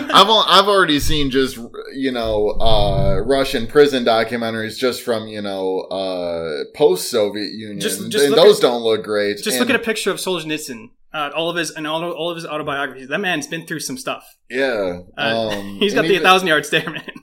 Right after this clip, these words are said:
Speaker 2: And even before the Soviet Union, uh, Du-, you know, Dostoevsky, you know, he had a really rough go of it. So, you know,
Speaker 1: So,
Speaker 2: Ru-,
Speaker 1: so much so that he went underground.
Speaker 2: So in Russia, they don't mess around, and I'm sure under communism <laughs> it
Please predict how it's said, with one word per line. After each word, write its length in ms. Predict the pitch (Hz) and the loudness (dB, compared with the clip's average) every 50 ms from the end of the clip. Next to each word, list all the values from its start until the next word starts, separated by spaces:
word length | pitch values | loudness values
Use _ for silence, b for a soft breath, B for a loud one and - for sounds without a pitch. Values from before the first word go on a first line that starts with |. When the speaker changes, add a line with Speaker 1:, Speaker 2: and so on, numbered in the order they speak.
| _ _ _ _ _ _ _ - | _ _ _ _ _ _ _ -10
Speaker 2:
And 80 | 143 165 | -4 -2
even 240 | 196 214 220 202 | 0 0 0 2
before 340 | 170 147 135 - 160 165 131 | 2 0 0 0 0 -2 -2
the 120 | 131 127 123 | -2 -4 -4
Soviet 400 | - - 123 120 113 117 117 117 | -2 0 -2 -2 -2 -4 -8 -10
Union, 420 | 117 120 120 117 117 113 113 104 - | -10 -10 -10 -8 -8 -10 -10 -10 -8
uh, 320 | - 110 110 107 101 98 101 | -6 -4 -2 0 0 0 -2
Du-, 260 | 98 120 110 85 85 | -2 -2 -2 -2 -4
you 80 | 117 | -6
know, 140 | 113 107 101 | -8 -6 -4
Dostoevsky, 880 | 101 123 123 127 123 - - 110 107 107 113 127 123 - - - - 101 | 0 0 0 0 0 -4 -6 -4 -2 0 2 0 0 -2 -6 -12 -10 -8
you 260 | 95 98 98 101 98 | -8 -8 -8 -8 -8
know, 160 | 95 92 95 | -8 -8 -10
he 280 | 98 98 - 165 156 135 | -10 -10 -8 -6 -2 0
had 180 | 127 110 104 | 0 0 0
a 80 | 95 92 | -2 -4
really 280 | 95 104 113 113 98 90 | -2 -2 0 0 0 -2
rough 300 | 90 87 87 87 85 - | -2 -4 -4 -6 -6 -6
go 260 | 98 90 87 85 85 | -6 -4 -4 -6 -6
of 100 | 82 90 | -6 -6
it. 180 | 85 80 - | -8 -8 -8
So, 400 | - - 101 92 87 87 85 80 - - | -8 -6 -4 -4 -2 -4 -6 -8 -12 -14
you 140 | 101 101 | -14 -12
know, 360 | 92 90 90 90 87 87 80 - | -10 -8 -8 -6 -8 -8 -10 -8
Speaker 1:
So, 180 | - 175 180 | -6 -4 -4
Speaker 2:
Ru-, 60 | 156 | -2
Speaker 1:
so 120 | 123 131 135 | 0 0 0
much 140 | 123 - - | 2 2 0
so 160 | - 170 165 | 0 -2 -2
that 140 | 156 143 139 | -2 -4 -4
he 40 | |
went 120 | 139 139 135 | -6 -6 -8
underground. 360 | 135 127 127 131 139 123 120 - _ | -8 -10 -10 -12 -12 -14 -16 -18 _
Speaker 2:
So 580 | - - - 120 113 110 110 107 101 95 - - _ _ | -8 -4 0 2 2 2 2 0 -2 -4 -8 -12 _ _
in 180 | - 131 127 131 | -6 -6 -2 0
Russia, 420 | 147 170 196 190 - 156 135 117 | 2 2 2 2 0 0 -2 0
they 160 | 113 123 135 | 2 4 4
don't 240 | 139 143 127 117 113 | 4 2 2 0 -2
mess 240 | 113 113 110 - 110 | -4 -4 -4 -4 -4
around, 360 | 107 107 107 104 104 101 101 | -4 -2 -2 -2 -4 -4 -6
and 120 | 104 104 | -8 -8
I'm 100 | 107 110 110 | -8 -8 -8
sure 520 | - 143 151 147 143 139 127 120 113 - - | -4 2 4 6 6 6 4 4 2 0 -2
under 240 | 120 117 110 107 | -4 -4 -6 -6
communism 720 | 101 - 120 117 120 117 113 107 101 101 101 95 98 104 98 101 | -6 -6 -4 -4 -4 -4 -4 -6 -6 -6 -6 -6 -8 -8 -8 -8
<laughs> 0 | |
it 80 | - | -10